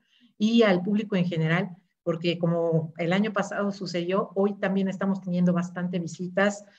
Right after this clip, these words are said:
mm, y, y, eh, vienen bastantes preguntas de las cuales, eh,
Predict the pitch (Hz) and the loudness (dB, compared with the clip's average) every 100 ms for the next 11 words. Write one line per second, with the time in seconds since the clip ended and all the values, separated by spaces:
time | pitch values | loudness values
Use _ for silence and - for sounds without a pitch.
0 | _ _ 185 175 170 170 175 175 170 175 | _ _ 4 4 4 2 2 2 2 2
1 | 175 180 175 170 180 202 208 208 190 180 | 2 4 4 2 2 2 2 2 2 0
2 | 180 202 196 190 - - 175 165 190 202 | -2 0 0 -2 -8 -6 -4 0 2 2
3 | 196 185 190 175 165 160 - 190 190 180 | 0 -2 -4 -4 -4 -4 0 0 0 -6
4 | - - - - 175 170 156 165 | -14 -16 -20 0 2 4 2 0